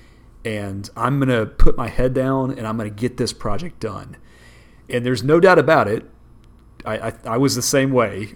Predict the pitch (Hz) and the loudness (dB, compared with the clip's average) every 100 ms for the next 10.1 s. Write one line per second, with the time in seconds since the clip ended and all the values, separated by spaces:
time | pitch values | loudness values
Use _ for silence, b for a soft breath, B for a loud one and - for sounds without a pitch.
0 | - 131 151 143 135 135 139 135 131 131 | -2 0 2 2 0 -2 -4 -6 -4 -2
1 | 127 - 131 123 95 110 113 113 104 127 | -4 -4 -2 -2 -4 -4 -4 -4 0 2
2 | 151 131 135 110 123 123 113 127 110 - | 4 4 2 2 -2 -4 -4 -6 -8 -10
3 | 98 110 117 92 95 - b b b b | -10 -8 -6 -8 -14 -20 b b b b
4 | b b - - - 107 104 104 139 127 | b b -20 -16 -8 -6 -6 -4 -2 0
5 | 117 113 120 110 - 127 110 127 131 - | 0 0 -2 -4 -10 -8 -2 -2 -4 -8
6 | 117 107 113 104 - - - 123 120 - | -6 -6 -4 -6 -8 -14 -8 -6 -6 -8
7 | - 123 120 107 95 98 135 147 - - | -6 -6 -6 -8 -8 -6 -6 -6 -6 -8
8 | - - 113 110 107 113 107 117 131 123 | -10 -6 -4 -4 -6 -8 -4 -2 -2 -4
9 | 110 - 113 - 101 98 98 101 87 - | -4 -4 -4 -6 -12 -10 -10 -10 -10 -14
10 | - | -18